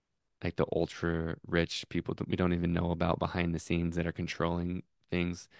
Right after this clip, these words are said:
quote unquote, they, <laughs> you know, is like, yeah, there's some reality to the persecutor. And I think I should make it clear too, right? Of like, of course there's victims, you know, victims of abuse and all those, like, and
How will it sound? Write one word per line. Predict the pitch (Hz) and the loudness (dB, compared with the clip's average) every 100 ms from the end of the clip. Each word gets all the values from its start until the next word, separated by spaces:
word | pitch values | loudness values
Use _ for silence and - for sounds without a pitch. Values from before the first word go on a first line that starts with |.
| - - - - | -20 -20 -4 6
quote | 95 | 6
unquote, | 90 87 80 87 85 | 8 8 6 4 4
they, | 90 87 87 - _ - | 6 6 2 0 _ -6
<laughs> | - | -2
you | 123 - | 0 0
know, | 101 120 120 - - - - _ _ _ - | -2 -4 -6 -10 -20 -20 -20 _ _ _ 2
is | 90 87 82 - - _ _ _ _ _ - | 4 4 2 -4 -14 _ _ _ _ _ 0
like, | 170 170 | 2 6
yeah, | 113 | 6
there's | 90 90 | 6 4
some | 87 87 | 2 4
reality | 87 85 85 85 | 4 6 6 4
to | 80 - 82 82 - | 0 -4 -4 -6 -8
the | |
persecutor. | 90 82 - - 85 90 107 - | -2 -2 -2 -2 0 0 -2 -2
And | 87 85 80 - _ | 2 2 0 -6 _
I | 87 | -4
think | 87 85 | 0 2
I | |
should | 85 - 85 | 2 0 0
make | 80 | -2
it | - | 0
clear | 95 85 | 2 2
too, | - 87 | 2 0
right? | 85 | 0
Of | 82 | -2
like, | 80 - | -4 -6
of | - | -4
course | - 98 - | 0 0 0
there's | 85 85 | -4 -2
victims, | 101 - 82 90 - _ _ - _ _ - | -4 -4 -6 -8 -12 _ _ -20 _ _ -8
you | - | -2
know, | 82 80 | -2 0
victims | 82 - 85 82 | -2 -2 -2 -2
of | 82 82 - | -4 -4 -6
abuse | 85 92 82 - - - | -2 0 0 -6 -10 -8
and | 85 82 80 76 - - _ _ _ _ _ | -4 -4 -4 -8 -16 -20 _ _ _ _ _
all | 87 85 | -2 2
those, | 85 80 - 87 | 0 -2 -8 -8
like, | - _ _ - | -8 _ _ -6
and | 82 78 78 | -4 -6 -10